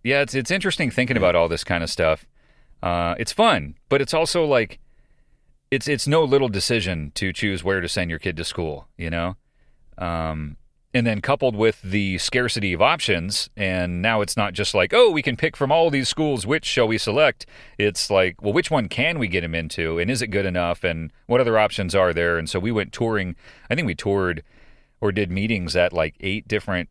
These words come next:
Speaker 1: preschools, um, and we got on, I think, three different waiting lists where you have to pay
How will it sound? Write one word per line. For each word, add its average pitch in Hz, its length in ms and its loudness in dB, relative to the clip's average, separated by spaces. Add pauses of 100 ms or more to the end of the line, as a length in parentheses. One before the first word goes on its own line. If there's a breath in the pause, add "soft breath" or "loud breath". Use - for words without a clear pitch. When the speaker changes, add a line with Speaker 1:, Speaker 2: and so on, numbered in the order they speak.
(100)
Speaker 1:
preschools, 85 800 -4 (640)
um, 85 600 -4
and 92 100 -4
we 95 80 -4
got 95 400 0 (280)
on, 87 460 -2
I 82 100 -6
think, 87 260 -6
three 107 460 -6
different 95 360 -4
waiting 95 320 -2
lists - 460 -6
where 92 120 -4
you 87 80 -2
have 95 120 -2
to - 80 -10
pay 90 440 -2